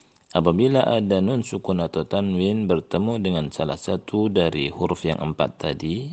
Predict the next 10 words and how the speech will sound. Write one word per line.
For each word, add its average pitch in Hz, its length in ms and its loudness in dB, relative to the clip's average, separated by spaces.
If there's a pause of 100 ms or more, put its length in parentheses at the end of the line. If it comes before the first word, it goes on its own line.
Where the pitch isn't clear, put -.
apakah 76 440 -2
itu - 200 -2
ya, 76 480 4
nun, 90 500 2 (880)
mim, 82 240 0
atau - 340 -2
waw, 85 320 4 (1200)
maka 107 420 4
cara 101 300 4
membacanya 87 960 4